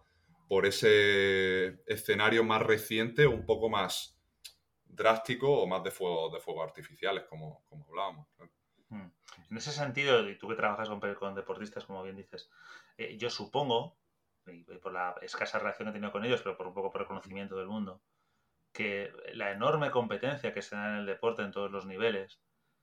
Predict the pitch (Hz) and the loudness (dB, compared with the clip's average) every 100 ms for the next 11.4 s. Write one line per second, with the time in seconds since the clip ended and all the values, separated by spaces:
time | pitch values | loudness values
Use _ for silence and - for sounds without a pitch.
0 | _ _ - 123 _ _ - 123 123 120 | _ _ -20 -20 _ _ -12 -2 0 4
1 | 120 117 - _ - - - - 123 175 | 4 4 -4 _ -20 -20 -20 -8 0 2
2 | 156 160 160 147 135 127 117 107 123 117 | 4 6 6 6 6 6 6 4 0 0
3 | 101 87 95 92 - 98 110 113 113 107 | -6 -8 -14 -20 -16 -12 -6 -4 -4 -2
4 | 113 107 - 95 - _ _ _ - 113 | -2 -2 -6 -10 -16 _ _ _ -20 0
5 | 117 120 123 120 117 117 - _ _ _ | 2 2 0 6 8 8 4 _ _ _
6 | _ _ - _ 123 120 113 175 165 110 | _ _ -20 _ 0 2 2 0 -4 -14
7 | 101 92 90 - - - 101 98 92 98 | -16 -16 -20 -20 -20 -8 -2 0 0 0
8 | 101 110 117 143 131 120 127 135 120 104 | 0 4 6 6 6 4 2 -2 -4 -2
9 | 104 113 123 117 113 104 - 127 123 127 | -2 -2 0 -2 -2 -2 -2 2 2 4
10 | 120 110 110 110 110 101 - 123 98 92 | 0 0 -2 -2 -6 -10 -10 -10 -8 -14
11 | _ - 80 73 | _ -14 -12 -12